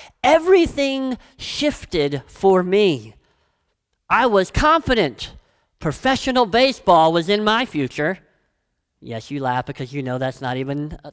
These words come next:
thinkable at my s-, well, maybe my size, but anyway. But everything shifted for me. My love, my affections, what I thought was really important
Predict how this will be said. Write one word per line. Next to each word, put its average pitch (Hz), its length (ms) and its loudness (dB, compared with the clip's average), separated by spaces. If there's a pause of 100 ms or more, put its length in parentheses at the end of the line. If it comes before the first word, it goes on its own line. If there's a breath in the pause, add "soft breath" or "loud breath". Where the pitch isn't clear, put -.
thinkable 214 580 2
at 139 240 -6
my 123 280 -8
s-, - 340 -20
well, 254 200 -10
maybe 247 280 -14
my 104 140 -20
size, - 240 -20
but 208 80 -4
anyway. 127 260 -6 (1200)
But 247 120 -2
everything 311 460 0 (220 soft breath)
shifted 220 920 -6
for 180 300 2
me. 175 280 -2
My 190 240 -2
love, 262 500 4
my 196 200 0
affections, 208 880 -2
what 240 120 4
I 247 120 4
thought 285 360 2
was 226 200 -2
really 311 420 2
important 220 640 0